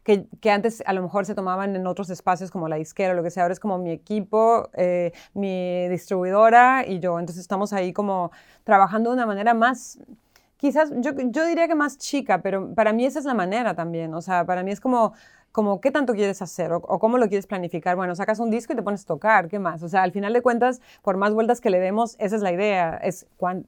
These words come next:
digo, si es algo más grande o algo más chico, depende de ti, ¿no? Cuánto quieres hacer o, o cuánto quieres apostar o si quieres más grande, si quieres más chico. Pero para mí... Eh, si algo también se está demostrando es que hay, hay espacio para todo, o sea,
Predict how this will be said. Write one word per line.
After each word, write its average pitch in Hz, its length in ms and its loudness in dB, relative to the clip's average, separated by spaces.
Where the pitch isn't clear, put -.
digo, 170 260 -2
si 190 140 -4
es - 240 -8
algo 185 180 0
más 196 160 -4
grande 202 220 -2
o - 20 0
algo 196 140 -2
más 196 160 -6
chico, 220 240 0
depende 190 560 0
de 170 400 -6
ti, 233 280 2
¿no? 185 300 -2
Cuánto 180 240 0
quieres 180 240 -4
hacer 202 440 0
o, 170 120 2
o 175 100 -2
cuánto 190 200 0
quieres 180 200 -2
apostar 196 580 2
o 185 40 -6
si 165 120 -8
quieres 180 200 -8
más 170 160 -6
grande, 185 280 -8
si 147 40 -16
quieres 175 140 -6
más 165 140 -12
chico. 180 380 -6
Pero 226 260 6
para 220 200 6
mí... 262 540 -2
Eh, 196 440 -4
si - 260 -2
algo 220 300 6
también 202 320 -4
se - 80 -14
está 214 200 -4
demostrando 190 440 -8
es 185 80 -20
que - 80 -6
hay, 185 180 -4
hay 190 140 -2
espacio 196 400 -6
para 165 240 -8
todo, 185 460 -2
o 185 100 -12
sea, 175 400 -6